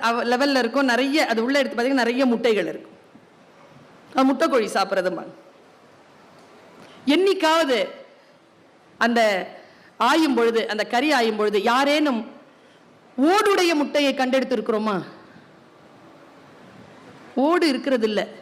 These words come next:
முட்டைய கோழிக்கிட்ட. அப்போ அந்த கோழிக்கு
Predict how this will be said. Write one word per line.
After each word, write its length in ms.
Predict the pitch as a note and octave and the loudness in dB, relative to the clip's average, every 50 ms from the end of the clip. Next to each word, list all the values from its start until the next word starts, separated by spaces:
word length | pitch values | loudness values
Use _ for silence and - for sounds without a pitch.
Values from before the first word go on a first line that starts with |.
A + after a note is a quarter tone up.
| - - - - | -20 -20 -10 -6
முட்டைய 460 | A3 A3 A3 - A#3 G#3 F#3+ F#3+ - - - - - | -6 -6 0 0 0 2 2 -2 -4 -6 -14 -6 -2
கோழிக்கிட்ட. 440 | A#3+ A#3+ A#3 A#3 - - - E3+ - - - - - - - - - - - - - - - - - - - - - - - - | 0 0 0 0 -4 -6 -8 -10 -10 -10 -14 -20 -20 -20 -20 -20 -20 -20 -20 -20 -20 -20 -20 -20 -20 -20 -20 -20 -20 -20 -6 -4
அப்போ 320 | A#3+ A#3+ B3+ B3+ A#3+ A#3 | -4 0 2 2 2 2
அந்த 220 | - A3+ A#3+ A#3 A3 | 2 0 0 0 -4
கோழிக்கு 720 | A#3 C4+ D#4+ F#4 F#4 F4+ B3+ - - A#3 B3 C#4+ - - | -2 0 0 2 2 0 0 -2 -2 0 0 0 0 -4